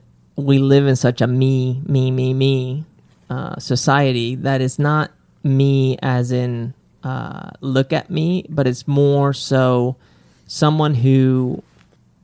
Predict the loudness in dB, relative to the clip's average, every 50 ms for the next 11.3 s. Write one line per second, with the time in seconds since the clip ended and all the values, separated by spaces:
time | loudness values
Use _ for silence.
0 | _ 0 2 2 2 4 4 6 6 6 6 4 0 -2 -4 -2 0 0 0 0
1 | 0 -2 -2 -2 -2 -4 -2 0 2 2 2 2 0 0 0 0 -4 -4 -2 -2
2 | -2 0 -2 -4 -6 -10 -6 -4 -2 -2 -2 -2 -2 0 0 0 2 2 2 0
3 | 0 0 -2 -2 -2 -4 -4 -8 -8 -8 -4 -2 0 0 0 -2 -4 -4 -2 -2
4 | -2 -2 -2 -4 -6 -6 -8 -6 -4 -4 -4 -4 -6 -8 -14 -14 -16 -20 -14 _
5 | -6 -6 -4 -2 0 2 2 2 2 0 -4 -10 _ _ _ _ _ _ _ _
6 | _ _ _ _ _ _ -10 -10 -8 -6 -4 -2 -2 -2 -4 -4 -6 -6 -6 -8
7 | -8 -8 -8 -8 -6 -6 -6 -8 -6 -4 -2 -2 0 0 -2 -6 _ _ -10 -10
8 | -8 -8 -10 -10 -12 -12 -12 -6 -4 -4 -4 -2 -2 -4 -2 -4 -4 -4 -2 -2
9 | 0 0 0 -2 -4 -6 -10 _ _ _ _ _ -16 -14 -14 -12 -14 -14 -12 -6
10 | 0 0 0 0 0 -2 -2 0 2 2 0 0 -4 -6 _ _ _ -8 -8 -6
11 | -6 -6 -10 -12 -14 -18